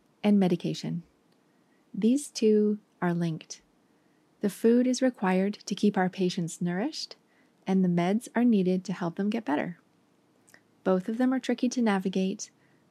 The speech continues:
Both of them are hard to ingest. Both of them can lead to nausea or worse. And both of them were a source of major stress for us as parents. Both required patience, and both became easier with time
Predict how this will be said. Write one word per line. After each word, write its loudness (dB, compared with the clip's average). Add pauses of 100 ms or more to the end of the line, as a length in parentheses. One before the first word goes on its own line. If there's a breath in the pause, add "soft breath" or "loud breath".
Both -6
of -4
them 4
are 2
hard 0
to -2
ingest. -2 (560 soft breath)
Both 2
of 0
them 0
can 0
lead 0
to -4
nausea -2
or 0
worse. -6 (960)
And 0
both 2
of -6
them -4
were 4
a 0
source -2
of -4
major 0
stress -6
for -4
us -4
as -6
parents. -8 (1300 soft breath)
Both 2
required 2
patience, -2 (500 soft breath)
and 0
both 2
became 2
easier -2
with -6
time -6